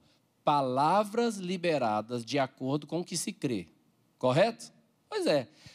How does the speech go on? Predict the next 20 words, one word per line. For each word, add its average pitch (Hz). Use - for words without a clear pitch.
Então, 302
o -
que 311
que 240
adianta 247
eu 240
orar 214
aqui? 190
Tô 202
orando. 180
Vai 175
chover, 180
vai 160
chover, 170
vai 165
chover, 160
vai 156
chover, 147
vai 151
chover. 147